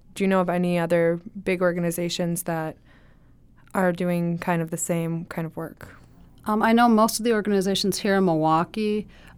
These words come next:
Speaker 2: are funded, um, through D V R, like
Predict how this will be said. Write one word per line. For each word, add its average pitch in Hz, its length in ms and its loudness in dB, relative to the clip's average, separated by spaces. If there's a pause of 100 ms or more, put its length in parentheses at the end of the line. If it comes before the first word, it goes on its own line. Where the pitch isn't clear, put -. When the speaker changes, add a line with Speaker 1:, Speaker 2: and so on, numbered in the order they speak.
(140)
Speaker 2:
are 170 460 4
funded, 190 720 2 (260)
um, 185 180 0
through 190 200 -2
D 202 180 -2
V 196 160 -2
R, 190 160 2
like 170 320 -4